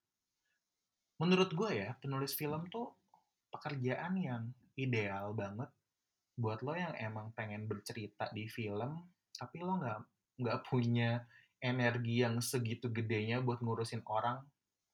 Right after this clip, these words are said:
dengan jadi sutradara. Misalnya kan ada orang yang kayak, "Gue pengen ngedirect," gitu.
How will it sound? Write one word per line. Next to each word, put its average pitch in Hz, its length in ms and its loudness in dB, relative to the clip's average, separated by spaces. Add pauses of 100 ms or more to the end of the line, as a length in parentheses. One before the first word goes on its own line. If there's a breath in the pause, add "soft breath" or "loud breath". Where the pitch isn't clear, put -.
(160)
dengan 117 320 4
jadi 117 140 4
sutradara. 123 580 6
Misalnya 123 240 0
kan 180 140 0
ada 170 100 10
orang 185 240 12
yang 175 80 4
kayak, 117 220 6 (260 loud breath)
"Gue 170 80 4
pengen 170 300 4
ngedirect," 147 420 6
gitu. - 160 -10